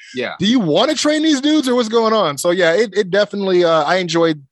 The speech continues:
Speaker 1: Yeah.
Speaker 2: I, I didn't mind that being the finish at all. Um,
Speaker 1: No,
Speaker 2: Regal,
Speaker 1: I, I
Speaker 2: Regal
Speaker 1: was actually
Speaker 2: yeah.
Speaker 1: surprised. That was a, that was a holy shit. He, he beat him. Like,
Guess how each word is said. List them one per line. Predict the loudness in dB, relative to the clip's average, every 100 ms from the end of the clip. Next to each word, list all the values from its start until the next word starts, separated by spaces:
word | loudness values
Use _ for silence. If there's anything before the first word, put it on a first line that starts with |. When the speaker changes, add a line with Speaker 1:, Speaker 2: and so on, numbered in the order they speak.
| _ -6
Speaker 1:
Yeah. | -4 -4 -4
Speaker 2:
I, | -2 0
I |
didn't | 0 0 0
mind | 0 2
that | 0 0
being | -4 -6
the |
finish | -6 -6 -6 -10 -8
at | -4 0
all. | -2 -4 -12 _ _ _ _
Um, | 0 2 2 -2 -4
Speaker 1:
No, | -2 -2
Speaker 2:
Regal, | -2
Speaker 1:
I, | -4
I | -4
Speaker 2:
Regal | -2 -2 -2
Speaker 1:
was | -4 -4
actually | -8 -8 -8
Speaker 2:
yeah. | -8
Speaker 1:
surprised. | -8 -8 -4 -4 -4 -6
That | -6 -6
was | -8
a, | -10 -10 -12 -12
that |
was | -12 -12
a |
holy | -8 -8 -8
shit. | -12 -14 -16
He, | -16 -18
he | -14 -12 -10
beat | -4 -2 -2
him. | -4 _ _ _
Like, | -6 -6